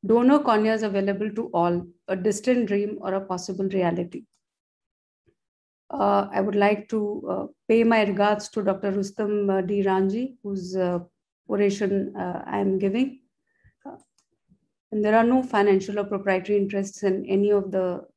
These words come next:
uh, any of the products or any of the things that are mentioned in the presentation. So I would, uh, put this question into two parts, donor corneas available to all, a distant dream or a possible reality.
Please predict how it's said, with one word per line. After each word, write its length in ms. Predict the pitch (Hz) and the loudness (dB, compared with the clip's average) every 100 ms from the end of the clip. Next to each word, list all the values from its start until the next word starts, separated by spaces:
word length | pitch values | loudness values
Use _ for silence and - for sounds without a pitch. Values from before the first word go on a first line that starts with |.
| - | -20
uh, 100 | - - _ - | -20 -20 _ -8
any 200 | 208 214 | -2 0
of 140 | 220 196 | 0 -2
the 80 | 196 | -4
products 460 | 208 190 202 196 | -2 2 0 0
or 100 | 202 | -2
any 220 | 190 196 | 2 4
of 140 | 202 190 | 2 0
the 60 | |
things 320 | 190 208 202 202 | -6 -4 -2 -2
that 140 | 190 | -2
are 60 | 190 | 0
mentioned 400 | 190 180 190 190 | 0 -2 -2 -2
in 80 | |
the 80 | 185 | -2
presentation. 720 | 180 180 185 185 190 - 254 240 _ _ _ _ _ _ _ | -4 -6 -6 -6 -8 -8 -12 -14 _ _ _ _ _ _ _
So 300 | - - 240 | -8 0 2
I 240 | 240 - 226 | 2 2 2
would, 280 | 247 240 214 | 4 2 4
uh, 280 | 214 208 208 _ _ _ - | 4 2 -2 _ _ _ -4
put 200 | 254 254 | -4 -2
this 160 | 285 | -4
question 420 | - 247 240 262 247 | -2 -2 0 -2 0
into 220 | 233 226 | -2 -2
two 240 | 254 254 | 0 0
parts, 380 | 247 208 208 - | 2 0 -2 -4
donor 360 | 196 233 247 262 | 2 4 4 2
corneas 480 | 240 214 214 220 220 | 0 -2 -2 -4 -6
available 460 | 190 190 196 196 208 | -4 -2 0 -2 -6
to 180 | 226 180 | -6 -2
all, 240 | 185 185 - | 0 0 -4
a 60 | |
distant 420 | 190 208 202 240 208 | -4 -4 -2 -2 0
dream 320 | 202 202 - | 2 2 2
or 100 | 190 | -2
a 80 | 196 | -2
possible 400 | 185 175 190 196 | -4 -6 -4 -4
reality. 560 | 190 175 170 185 - | -2 0 0 -4 -12